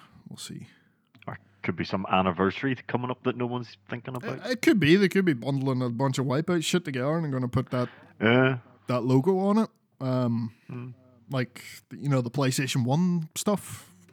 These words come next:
Speaker 1: just to,
Speaker 2: Mm.
Speaker 1: just to have that, that logo for, for that. So, well, we'll, we'll see. Um,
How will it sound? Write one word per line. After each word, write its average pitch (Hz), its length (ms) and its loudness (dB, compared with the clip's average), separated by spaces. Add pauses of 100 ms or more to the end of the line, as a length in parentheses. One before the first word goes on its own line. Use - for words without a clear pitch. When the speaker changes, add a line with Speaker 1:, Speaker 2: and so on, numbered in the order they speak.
(400)
Speaker 1:
just 127 220 -6
to, 143 40 2
Speaker 2:
Mm. 113 240 -2 (120)
Speaker 1:
just 127 160 -8
to 123 60 -4
have 123 160 -2
that, 120 300 -6
that 127 140 -6
logo 135 460 -4 (120)
for, 123 280 -8
for 123 140 -10
that. 131 180 -10 (160)
So, 131 260 -6 (600)
well, 156 120 -4
we'll, 156 380 -2
we'll 160 160 -4
see. 196 340 -2 (840)
Um, 156 640 2